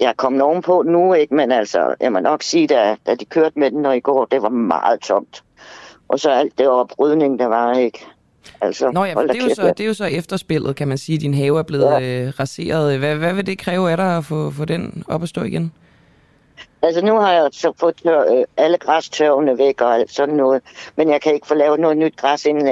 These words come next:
Speaker 1: øh, lidt, vi skal lidt længere hen i september og sådan noget. Og, og jeg skal have købt nogle nye planter til mine bede og sådan noget,
Speaker 2: Og
Speaker 1: som
Speaker 2: der er
Speaker 1: er
Speaker 2: vel heller
Speaker 1: blevet
Speaker 2: ikke
Speaker 1: næ-
Speaker 2: nogen, der kan betale for det, hvis man ikke ved, hvor den hører til? Eller kan du få erstatning fra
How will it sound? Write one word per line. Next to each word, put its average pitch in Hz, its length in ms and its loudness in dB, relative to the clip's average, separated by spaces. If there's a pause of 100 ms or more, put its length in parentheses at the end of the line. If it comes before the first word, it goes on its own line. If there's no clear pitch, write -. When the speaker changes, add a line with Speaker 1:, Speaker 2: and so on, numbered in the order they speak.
Speaker 1:
øh, 113 60 -2
lidt, - 240 -2 (240)
vi 131 80 0
skal 156 160 0
lidt 156 140 2
længere 156 280 2
hen 151 200 0
i 123 60 -2
september 139 560 -2
og 131 120 2
sådan 135 240 -4
noget. 131 300 2
Og, 123 140 -2 (540)
og 127 120 0
jeg 127 120 2
skal 143 140 0
have 110 100 2
købt 147 240 -2
nogle 143 220 2
nye 139 160 4
planter 127 400 0
til 147 180 -2
mine 139 220 2
bede 139 380 4
og 127 80 -2
sådan 139 220 -2
noget, 139 140 2
Speaker 2:
Og 131 60 -4
Speaker 1:
som 135 160 -2
Speaker 2:
der 127 80 0
er 127 40 2
Speaker 1:
er - 40 2
Speaker 2:
vel 117 80 0
heller - 140 2
Speaker 1:
blevet 240 160 2
Speaker 2:
ikke 233 100 2
Speaker 1:
næ- 254 60 -2
Speaker 2:
nogen, 285 140 -4
der 269 60 -6
kan 214 160 -6
betale - 380 -12
for 226 140 -4
det, 220 80 -4
hvis 202 140 -6
man 190 120 -4
ikke 214 140 -8
ved, 220 80 -6
hvor 190 160 -4
den 190 100 -2
hører 165 120 0
til? 240 320 -6
Eller 202 180 0
kan 175 180 -8
du 170 80 -4
få 175 140 -4
erstatning 214 540 -6
fra 160 340 -4